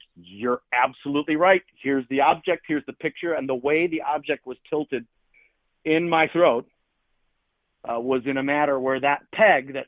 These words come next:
sticks up on the inside, where the candy lollipop adheres to,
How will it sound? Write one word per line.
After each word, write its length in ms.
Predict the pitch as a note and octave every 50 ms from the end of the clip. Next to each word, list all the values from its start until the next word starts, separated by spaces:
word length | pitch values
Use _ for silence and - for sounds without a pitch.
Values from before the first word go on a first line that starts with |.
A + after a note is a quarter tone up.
| _ - -
sticks 280 | - D#3+ D3 - -
up 260 | G#3 F3+ C3+ C3 - _ _ _ _ _ _ _ _ _ _ _ _ _ _
on 120 | A2+ A#2 B2
the 120 | C3 C#3 F#3+
inside, 680 | G3 G3+ G3 D#3+ - - B2+ G2 F#2+ G2+ A#2+ C#3+ C#3 - _
where 200 | C#3 A#2 A#2 A#2
the 100 | G#2+ A2+
candy 460 | - - D#3 D3 D3 C#3+ C#3 C3+ C3+
lollipop 560 | C3+ C3 B2+ A#2+ C3 B2+ A2+ - B2+ B2 B2 -
adheres 520 | C3 B2+ A#2+ - - F#3 F#3+ F#3+ F3+ - - - -
to, 320 | A2 F2 F2 G#2+ C#3+